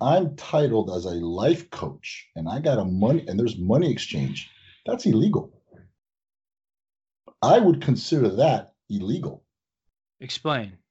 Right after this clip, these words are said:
Speaker 1: Life coach is a huge responsibility.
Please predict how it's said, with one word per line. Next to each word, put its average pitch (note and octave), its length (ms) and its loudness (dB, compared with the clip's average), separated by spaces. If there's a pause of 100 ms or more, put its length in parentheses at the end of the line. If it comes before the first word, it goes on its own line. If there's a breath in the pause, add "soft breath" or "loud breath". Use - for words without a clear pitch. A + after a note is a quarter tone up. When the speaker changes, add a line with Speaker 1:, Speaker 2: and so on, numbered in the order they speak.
(1900 loud breath)
Speaker 1:
Life F3+ 400 6
coach - 480 0
is D3 160 2
a C#3 80 4
huge D#3+ 720 4
responsibility. C#3+ 1120 -2